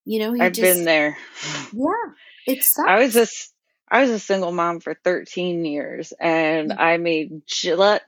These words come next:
Speaker 2: just a little bit above where you can get help. So it's
Speaker 1: Mm-hmm.
Speaker 2: like, so you'd rather me not try, not
Speaker 1: Right.
Speaker 2: work,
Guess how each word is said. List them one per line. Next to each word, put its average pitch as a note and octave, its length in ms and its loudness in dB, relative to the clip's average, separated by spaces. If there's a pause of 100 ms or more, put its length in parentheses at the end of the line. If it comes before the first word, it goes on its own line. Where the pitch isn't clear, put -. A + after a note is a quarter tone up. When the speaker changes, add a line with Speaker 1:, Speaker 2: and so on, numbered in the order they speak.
Speaker 2:
just F#4 340 2
a C4+ 40 2
little C#4 280 2
bit D4 140 0
above G#3+ 720 2
where F#3 160 -2
you G3 180 -2
can F3+ 160 -10
get E3+ 180 0
help. - 300 -2 (320)
So F#3 320 4
it's F#3+ 140 2
Speaker 1:
Mm-hmm. C#4 60 2
Speaker 2:
like, F#3+ 220 2
so - 160 -2
you'd G#3 340 0
rather A#3+ 380 2
me E3+ 440 -8 (340)
not F3 320 2
try, A2 520 0 (500)
not G3+ 220 2
Speaker 1:
Right. E4 140 2
Speaker 2:
work, - 340 -6